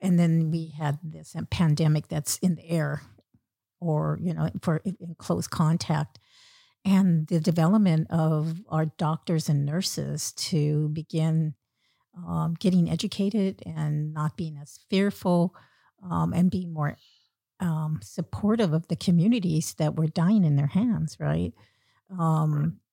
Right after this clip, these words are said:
Speaker 1: and you were a witness to that, um, in that whole process. Um, and so I, I just want you to continue your story, but I just wanted to acknowledge, um,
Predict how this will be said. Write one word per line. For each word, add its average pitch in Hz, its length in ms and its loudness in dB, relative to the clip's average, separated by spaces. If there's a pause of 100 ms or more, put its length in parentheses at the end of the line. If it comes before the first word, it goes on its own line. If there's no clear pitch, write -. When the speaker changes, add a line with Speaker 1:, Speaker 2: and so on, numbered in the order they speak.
(240)
Speaker 1:
and 175 200 -2 (120)
you 208 280 0
were 302 360 -2
a 208 60 2
witness 208 440 2
to - 160 -2
that, - 240 -2 (580)
um, 151 460 -6 (360)
in 170 160 -12
that 160 220 -2
whole 180 460 -2
process. 156 760 -4 (640)
Um, 160 680 -4 (320)
and 160 340 0
so 143 520 -2
I, 190 140 0 (140)
I 233 60 2
just - 260 -6
want 220 280 0
you 220 60 2
to 208 80 0
continue 190 460 2
your 160 140 0
story, 165 460 2
but 160 300 -2 (380)
I 180 40 -16
just 214 240 -4
wanted 160 280 2
to 151 280 -2
acknowledge, 147 760 0
um, 160 420 -2